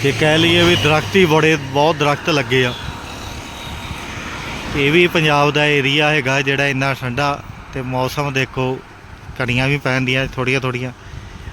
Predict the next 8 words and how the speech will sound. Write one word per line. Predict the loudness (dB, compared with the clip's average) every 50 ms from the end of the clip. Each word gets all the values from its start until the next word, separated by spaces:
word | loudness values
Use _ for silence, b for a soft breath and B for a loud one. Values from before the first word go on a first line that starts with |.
| B B -14 -14 -14 -14 -14 -14 -14 -12 -12 -12 -12 -12 -14 -16 -12 -8
ਤੇ | -4 -2 -2 0
ਇੰਨਾ | 0 2 2 2 2
ਸੋਹਣਾ | 2 2 2 2 2 2
ਮੌਸਮ | 2 2 2 2 2 2 2 2 2
ਇਹ | 2 4 4
ਹੋਇਆ। | 4 4 6 4 4 2 2 0 -4 -4 -4 -6 -6 -6 -6 -6 -6 -8 -8 -8 -8 -8 -8 -8 -8 -10 -10 -10 -12 -12 -12 -14 -14 -16 -16 -18 -18 -18 -18 -18 -16 -14 -14 -12 -12 -12 -14 -14 -14 -16 -14 -14 -14 -12 -12 -12 -12 -12
ਤੇ | -12 -10 -8 -6 -4 -4
ਇਹ | -4